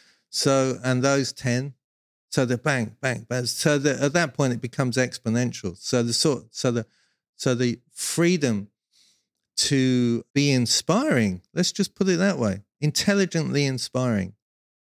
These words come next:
the freedom and the confidence to do that, that we learn here, we take out into the world, becomes exponential. That gives me hope. And I've seen it a number of times here, just being here. And I know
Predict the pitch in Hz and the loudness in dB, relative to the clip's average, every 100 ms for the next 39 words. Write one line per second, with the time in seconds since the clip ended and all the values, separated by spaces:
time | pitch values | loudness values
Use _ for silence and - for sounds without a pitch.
0 | _ - - 208 202 151 131 - 151 143 | _ -12 0 2 2 0 -2 -2 -4 -2
1 | 120 104 - - 117 127 120 113 - 110 | -2 -2 -4 -8 -2 0 0 -2 -2 -2
2 | 107 117 123 117 120 151 127 107 117 120 | 0 0 0 2 2 2 0 -4 -10 -8
3 | - 139 135 123 98 113 110 107 101 110 | -2 0 0 0 -2 -2 0 0 -2 -10
4 | - 139 123 120 - - 113 107 98 - | -6 -4 -2 -2 -4 -2 0 0 -2 -10
5 | 110 _ _ _ _ _ _ - 170 135 | -12 _ _ _ _ _ _ -2 -2 2
6 | 156 135 151 139 143 165 90 - _ _ | 0 0 0 2 2 2 0 -6 _ _
7 | 123 123 117 120 127 117 - - 196 160 | 0 0 -2 0 0 2 2 2 2 2
8 | 104 - 113 131 127 117 104 - 117 104 | 0 -2 -4 -2 0 -2 -4 -4 -2 -2
9 | 101 - - - 131 107 104 - _ - | -4 -12 -20 -4 0 0 -4 -12 _ -8
10 | 107 - _ _ 127 117 95 92 95 127 | -8 -8 _ _ 0 2 0 -2 -2 -2
11 | 156 151 127 | 0 0 0